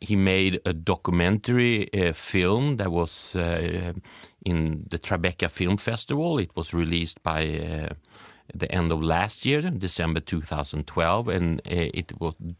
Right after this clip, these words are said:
title of the movie is called We Own the Future,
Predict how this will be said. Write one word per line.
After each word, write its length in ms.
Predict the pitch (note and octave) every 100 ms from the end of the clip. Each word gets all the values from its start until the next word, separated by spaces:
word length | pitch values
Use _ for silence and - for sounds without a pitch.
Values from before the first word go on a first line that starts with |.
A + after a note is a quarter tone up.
| - -
title 440 | - G#2 G2+ F#2
of 100 | E2+
the 80 | E2
movie 400 | D#2+ E2+ F2+ E2+
is 100 | D2+
called 240 | - E2+ E2
We 120 | F2 -
Own 380 | F2+ F2+ F2+ F2 -
the 140 | D#2
Future, 640 | - F#2+ F#2 - - A1+